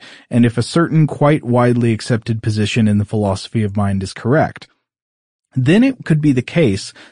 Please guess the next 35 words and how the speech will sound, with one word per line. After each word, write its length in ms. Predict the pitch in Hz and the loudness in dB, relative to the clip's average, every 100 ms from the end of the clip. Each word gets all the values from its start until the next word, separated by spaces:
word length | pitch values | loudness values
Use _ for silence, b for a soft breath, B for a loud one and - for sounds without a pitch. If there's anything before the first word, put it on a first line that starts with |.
| - | -6
that 140 | 123 | -2
the 80 | 120 | 0
vast 420 | 117 143 208 - | 2 2 2 2
majority 540 | 175 147 131 131 131 | 2 4 4 4 4
of 100 | 120 | 4
minds 420 | 110 120 120 117 117 | 4 4 4 2 2
like 220 | 104 104 | -2 0
ours 400 | 135 135 110 - | 2 2 2 0
do 300 | 110 135 170 | 0 2 4
not 260 | 175 160 | 4 2
belong 460 | 143 127 135 139 127 | 2 2 4 4 4
to 80 | 120 | 2
the 180 | 117 110 | 2 2
original 480 | 110 113 113 104 | 2 2 0 0
race, 460 | 110 180 131 107 - B B - | 2 2 2 0 -6 B B -4
but 120 | 120 | 0
rather 380 | 120 165 214 214 | 2 2 2 0
to 140 | 175 | -2
people 380 | - 135 127 127 | -2 -2 0 -2
simulated 1040 | - - 170 196 208 160 127 117 113 113 | -4 -4 2 4 6 4 2 2 2 0
by 180 | 113 117 | 2 2
the 180 | 120 113 | 4 2
advanced 600 | 107 104 120 127 - - | 0 2 2 2 0 -6
descendants 720 | 120 - 180 165 117 113 - | -6 0 2 4 4 2 -2
of 260 | - 120 123 | -4 -2 0
an 80 | |
original 500 | 95 87 80 90 82 | 0 -2 -6 -8 -8
race. 440 | 78 80 - - - B B - | -8 -10 -10 -12 -16 B B -4
It 80 | 131 | -2
is 120 | 123 | 2
then 180 | 180 254 | 2 2
possible 440 | - 170 - 143 127 | 2 -2 2 2 2
to 100 | 127 | 0
argue 380 | 113 120 113 104 | 0 0 2 2
that, 260 | 104 104 | 0 0